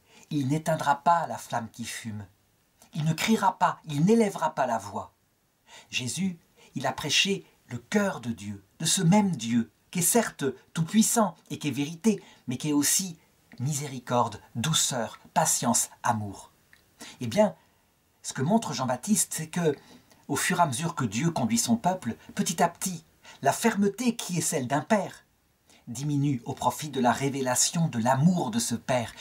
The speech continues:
qui n'a rien fait si ce n'est que par amour, pour emmener les hommes au salut. Eh bien, je voudrais dire que c'est un peu ce qui s'est passé dans l'histoire de l'Église.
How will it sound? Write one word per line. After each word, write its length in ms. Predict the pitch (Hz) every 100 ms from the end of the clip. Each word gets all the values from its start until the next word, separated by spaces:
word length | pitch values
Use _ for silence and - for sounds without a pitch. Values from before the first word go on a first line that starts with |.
| -
qui 100 | -
n'a 120 | 190 175
rien 240 | 180 196
fait 260 | 170 190 165
si 160 | 208
ce 180 | - 196
n'est 220 | 190 165 _ _ _ _ _
que 100 | 151
par 240 | 147 151 123
amour, 340 | 120 120 117
pour 340 | 156 - - -
emmener 400 | 180 170 160 170
les 220 | 131 113
hommes 220 | 160 170 - - -
au 80 |
salut. 420 | - 120 98 92 _ _ _ -
Eh 80 | 135
bien, 280 | 107 185 175 _ _ - -
je 120 | - 175
voudrais 280 | 170 160
dire 340 | 139 170 208 -
que 80 | 175
c'est 240 | - 165 160
un 120 | 165
peu 200 | 165 185
ce 140 | -
qui 140 | 120 -
s'est 140 | -
passé 380 | 113 113 - 202
dans 120 | 139
l'histoire 340 | 113 - 139
de 80 | 120
l'Église. 560 | 113 104 110 101 85